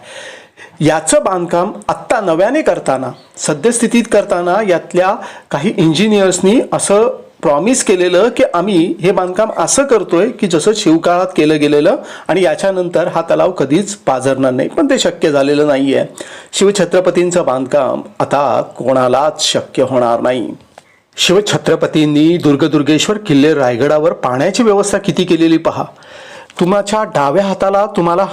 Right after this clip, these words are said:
हे हनुमान टाकं ज्याच्यावर हन-, बजरंगबलीची मूर्ती आहे ते दिसतं, तर उजव्या हाताला तुम्हाला पुनश्च एकदा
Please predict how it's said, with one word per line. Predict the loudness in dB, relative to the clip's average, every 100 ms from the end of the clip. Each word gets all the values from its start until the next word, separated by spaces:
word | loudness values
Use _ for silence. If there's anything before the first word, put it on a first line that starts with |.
| -2
हे | 0
हनुमान | 0 0 0 0
टाकं | 0 -2 0
ज्याच्यावर | 0 0 -2
हन-, | -2 -4
बजरंगबलीची | -2 0 2 2 0 0
मूर्ती | 0 0 2
आहे | 0 2
ते | 0
दिसतं, | 0 -2 0 0 0
तर |
उजव्या | -2 -2 0 0
हाताला | 0 0 -2
तुम्हाला | 0 0 0
पुनश्च | 0 0 0 0 0
एकदा | 0